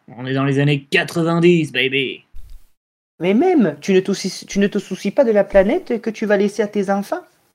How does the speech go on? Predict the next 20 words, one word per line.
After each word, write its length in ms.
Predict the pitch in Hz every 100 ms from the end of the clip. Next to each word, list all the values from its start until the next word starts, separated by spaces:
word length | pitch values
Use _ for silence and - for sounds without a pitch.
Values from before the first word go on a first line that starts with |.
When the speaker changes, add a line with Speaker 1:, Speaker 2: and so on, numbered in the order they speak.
| _ _ _ -
Speaker 1:
Avec 260 | 131 143
ton 140 | 147 151
bullshit 420 | 156 151 160 147
climatique, 500 | 170 175 175 220 220
vous 160 | 190 196
avez 160 | 196
de 80 | 202
la 80 | 208
chance 320 | 185 220 202
que 80 | 208
la 100 | 175
bonne 280 | 170 220 214
vieille 200 | 196 202
country 380 | 233 208 208 214
music 320 | 208 - 220
soit 240 | - 185
pas 80 | 202
libre 300 | 185 180 165
de 80 | 156
droit. 420 | 143 143 127